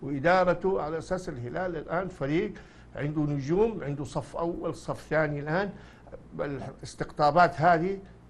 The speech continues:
على أساس إنه لا يتعطل في أي محطة بسبب التدوير أو بسبب المشاركات الكثيرة أو بسبب الإصابات أو التوقيفات.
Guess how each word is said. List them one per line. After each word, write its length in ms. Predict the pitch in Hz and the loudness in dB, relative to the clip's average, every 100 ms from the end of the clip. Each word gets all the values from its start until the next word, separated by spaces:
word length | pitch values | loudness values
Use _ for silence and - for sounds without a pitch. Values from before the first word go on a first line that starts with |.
| - | -8
على 120 | 139 143 | -4 -4
أساس 320 | 143 175 170 | -2 -4 -2
إنه 140 | 151 | 0
لا 120 | 160 | 2
يتعطل 440 | 180 175 175 - 147 | 2 0 -2 0 0
في 120 | 165 | 0
أي 180 | 170 160 | 0 0
محطة 380 | 131 160 - 135 | 0 -4 -2 -6
بسبب 380 | 117 151 143 | -2 0 0
التدوير 720 | 135 - 127 143 170 214 220 - | -2 -4 -4 0 0 0 -4 -4
أو 120 | 143 | -4
بسبب 420 | 127 117 147 135 | -4 -4 -2 -2
المشاركات 720 | 139 135 - 135 127 156 151 | -4 -4 0 0 2 0 0
الكثيرة 580 | 135 110 123 151 185 208 | -2 -4 -4 -2 0 4
أو 360 | 190 185 151 147 | 4 6 4 2
بسبب 540 | 143 - 180 175 165 | -4 0 4 4 2
الإصابات 800 | 139 151 - 131 175 185 190 180 | -4 -6 0 2 2 2 2 2
أو 80 | 160 | 0
التوقيفات. 760 | 160 151 139 151 135 185 131 | 0 -2 -2 -4 0 2 2